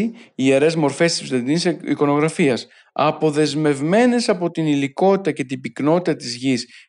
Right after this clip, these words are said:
και αποπνέουσες το μυστικό θεοτικό πάθος της Ορθοδοξίας, μεταφέρουν το νου και την ψυχή του προσευχομένου πιστού στις επτές μορφές των Αγίων της,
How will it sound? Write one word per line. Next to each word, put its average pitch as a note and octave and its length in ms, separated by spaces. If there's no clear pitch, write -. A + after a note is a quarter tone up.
και - 100
αποπνέουσες C#3+ 800
το C3 120
μυστικό C3+ 460
θεοτικό D#3+ 600
πάθος D#3+ 400
της - 120
Ορθοδοξίας, A#2+ 760
μεταφέρουν E3 600
το C#3 120
νου D#3+ 180
και F3+ 120
την C#3 120
ψυχή B2+ 360
του C#3+ 100
προσευχομένου C#3 760
πιστού E3+ 420
στις - 320
επτές E3+ 460
μορφές D#3 440
των C3+ 200
Αγίων C3 420
της, A#3+ 260